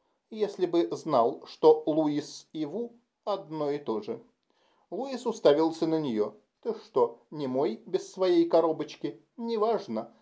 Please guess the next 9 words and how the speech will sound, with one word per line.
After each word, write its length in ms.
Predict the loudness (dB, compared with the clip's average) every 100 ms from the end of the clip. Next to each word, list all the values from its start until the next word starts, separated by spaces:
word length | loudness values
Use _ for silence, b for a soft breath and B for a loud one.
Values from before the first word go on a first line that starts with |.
| b
мы 160 | -8 -8
к 100 | -6
твоим 420 | 4 6 6 0 -4
услугам». 640 | -6 -2 -4 -4 -10 -10 _ _ _ _ _ _ _ _ _ _ b b b b
Упырь-самец 840 | -8 -2 -2 0 0 0 -4 -6 -20 _ _
что-то 320 | -4 -2 -2
сказал 520 | -2 0 6 6 4 6
Валла 380 | 8 10 6
Вергилин. 880 | 6 4 2 2 -4 -4 -6 -10 -16